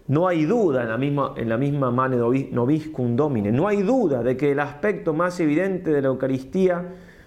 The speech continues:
es el de banquete". Es evidente porque se participa, por eso digo que es sacramento, que se recibe, eso como que está muy claro porque es lo que más se ve. La Eucaristía nació en la noche del Jueves Santo,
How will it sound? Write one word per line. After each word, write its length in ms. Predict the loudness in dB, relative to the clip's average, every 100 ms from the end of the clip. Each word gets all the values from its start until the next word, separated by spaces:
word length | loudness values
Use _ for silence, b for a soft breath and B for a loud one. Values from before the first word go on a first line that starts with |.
| B B B
es 220 | -2 0 2
el 140 | 2
de 80 | 2
banquete". 1000 | 2 0 -2 -2 0 0 -4 -8 -8 -14 -20 -20 -18
Es 120 | -14 -4
evidente 520 | 0 2 2 0 -2
porque 340 | -4 -4 -6
se 160 | -6 -6
participa, 720 | -4 -4 -4 -2 0 0 0
por 80 | -2
eso 160 | -2
digo 380 | 0 2 2 0
que 80 | -4
es 80 | -4
sacramento, 600 | -2 -2 -2 -2 -2 -2
que 60 |
se 160 | -2 -2
recibe, 460 | -2 -2 0 0 0
eso 260 | 0 -4
como 220 | -2 -4
que 80 | -4
está 300 | -2 -2 -4 B B B B
muy 200 | -2 -2
claro 320 | 0 0 0
porque 160 | -2 0
es 60 |
lo 120 | 0 0
que 80 |
más 220 | 0 -2 0
se 100 | 0
ve. 420 | 2 0 -4 B B B B B B B
La 140 | 0
Eucaristía 520 | 0 0 0 0 0
nació 560 | 0 -2 -2 0 0 0
en 100 | -2
la 120 | -2
noche 480 | 0 0 0 -2 -2
del 140 | -2
Jueves 360 | -2 0 0 0
Santo, 760 | -2 -2 -2 -2 -4 -6 -8